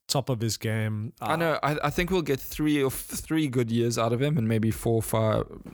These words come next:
Speaker 2: or two or three after those three good years that are, like, more squad rotation,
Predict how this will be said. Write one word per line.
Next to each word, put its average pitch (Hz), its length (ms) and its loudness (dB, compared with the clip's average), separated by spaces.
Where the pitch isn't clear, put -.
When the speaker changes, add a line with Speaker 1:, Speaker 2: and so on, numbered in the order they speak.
Speaker 2:
or 98 220 0
two 131 260 2
or 113 40 4
three 120 300 0
after 110 280 2
those 110 180 2
three 113 220 2
good 104 160 0
years 104 340 2
that 107 120 2
are, 107 100 4
like, 101 260 2
more 107 320 4
squad 113 340 2
rotation, 113 1160 0